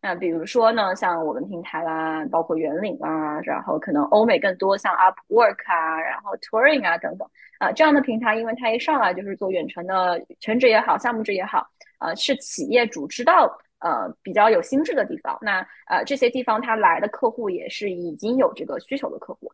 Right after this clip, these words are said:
但是同样的，这里的竞争就会非常的激烈，啊，因为在这个平台上的人才可能和你一样都是要找远程工作的人才，啊，那你怎么在中间脱颖而出？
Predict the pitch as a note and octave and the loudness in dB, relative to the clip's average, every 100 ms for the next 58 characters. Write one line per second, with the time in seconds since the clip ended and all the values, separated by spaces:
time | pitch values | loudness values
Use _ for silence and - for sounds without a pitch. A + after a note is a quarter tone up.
0 | _ _ - C#4+ C#4 C#4+ - F#3 A3 D4 | _ _ -2 0 2 -2 -2 0 2 4
1 | B3 F3+ C#4 G3+ F3 C4+ A#3+ - C#4+ D4 | 4 4 2 2 0 -2 -4 -6 -12 -12
2 | A#3 C4 C#4+ A3+ F#3+ - C4 D#4+ - - | -4 0 0 -2 -8 -8 -6 -4 -4 -6
3 | _ _ - F3+ B3 B3+ B3+ - _ C#4+ | _ _ -6 -2 0 0 -2 -6 _ 0
4 | C#4+ C4+ A3+ G#3+ A#3 A#3 G3+ F#3 F3+ F#3 | 2 -2 -4 -12 -10 -8 -6 -6 -6 -8
5 | G#3 F#3+ E3+ F3+ F#3+ G#3 E3 F#3 G#3 A3 | -12 -14 -12 -6 -6 -6 -4 -2 0 0
6 | C4+ C#4 A3+ F3+ F#3+ D3+ F#3 G#3+ C#4 G3+ | 2 0 0 0 -4 -8 -10 -6 -4 -4
7 | D#3+ B3 - - - _ - G#3+ C4 C#4 | -4 -8 -10 -12 -14 _ -8 -2 2 2
8 | C4+ F3+ F3+ A#3+ A#3+ C4 C4+ - C#4+ A3 | 0 -6 -4 -4 -2 -2 -2 2 2 0
9 | D3+ G3 - C4+ E4 | -6 -8 -4 -2 -2